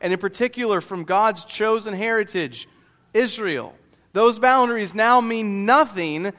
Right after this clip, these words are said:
and he offers his salvation to the world and commands all people everywhere,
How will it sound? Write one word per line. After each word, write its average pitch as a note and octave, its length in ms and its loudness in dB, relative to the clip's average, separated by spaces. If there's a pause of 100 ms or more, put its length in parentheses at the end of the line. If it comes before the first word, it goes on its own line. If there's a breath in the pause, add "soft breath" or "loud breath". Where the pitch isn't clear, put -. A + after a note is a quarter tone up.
(240 soft breath)
and G3 140 -2
he G#3+ 140 2
offers A#3+ 440 4
his G#3+ 140 -8
salvation G#3+ 680 2
to G3 140 -6
the F3 100 -2
world G3+ 520 4
and G3 200 -8
commands F#3+ 480 -6
all A#3 320 2
people G3+ 480 -8
everywhere, E3 840 -2